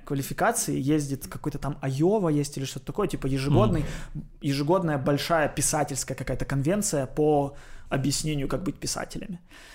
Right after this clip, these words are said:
Speaker 1: И
Speaker 2: Мгм.
Speaker 1: вот сценаристы едят, едут именно учиться прозе, учиться
Speaker 2: Прикольно.
Speaker 1: книжному мастерству, потому что там глубже раскрываются персонажи. А сериалы, в отличие от фильмов, ну да, фильмы в большей степени все-таки про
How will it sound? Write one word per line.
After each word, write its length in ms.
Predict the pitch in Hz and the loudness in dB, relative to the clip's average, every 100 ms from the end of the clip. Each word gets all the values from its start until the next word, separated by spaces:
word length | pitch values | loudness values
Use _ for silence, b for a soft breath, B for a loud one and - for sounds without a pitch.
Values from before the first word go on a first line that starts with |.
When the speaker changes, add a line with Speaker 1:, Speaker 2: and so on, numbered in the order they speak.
| B | B
Speaker 1:
И 60 | 156 | 2
Speaker 2:
Мгм. 60 | 117 | 4
Speaker 1:
вот 120 | 110 | 2
сценаристы 500 | 135 139 185 - 147 | 0 0 0 0 2
едят, 300 | 147 151 147 | 2 2 2
едут 260 | 151 151 143 | 2 2 0
именно 200 | 143 139 | -2 -2
учиться 880 | 135 160 - 147 139 143 170 95 - - - - - _ _ | -2 -2 0 2 2 2 0 -4 -8 -18 -20 -20 -20 _ _
прозе, 580 | - 165 147 131 143 151 - _ - | 4 6 6 6 2 0 -4 _ -8
учиться 400 | 139 - 165 170 | -2 0 2 2
Speaker 2:
Прикольно. 180 | 131 120 | 2 2
Speaker 1:
книжному 480 | 147 139 139 135 143 | 2 2 0 -4 -6
мастерству, 480 | 156 - - 175 208 | -6 -6 -4 -2 -2
потому 280 | - - | -2 -2
что 160 | - 156 | -2 -2
там 320 | - 160 160 - | 0 0 -2 -6
глубже 460 | - 147 151 147 | -2 2 2 2
раскрываются 500 | 151 - 151 160 - | -2 -2 -2 -2 -4
персонажи. 380 | - - 233 226 B B | -4 0 2 0 B B
А 100 | 165 | 2
сериалы, 680 | - 185 185 233 247 170 - - - - - | 4 6 6 6 6 2 0 -14 -20 -8 -4
в 60 | |
отличие 340 | 156 165 - 151 | 0 0 0 -2
от 80 | - | -2
фильмов, 260 | 214 170 | -2 0
ну 60 | 196 | 2
да, 140 | 190 | 2
фильмы 280 | - 208 202 | 4 0 0
в 60 | 180 | 4
большей 280 | 175 160 131 | 4 4 -2
степени 380 | - - - - | -6 -8 -10 -12
все-таки 320 | - - - | -12 -12 -14
про 400 | - - 143 - | -8 -4 -2 -4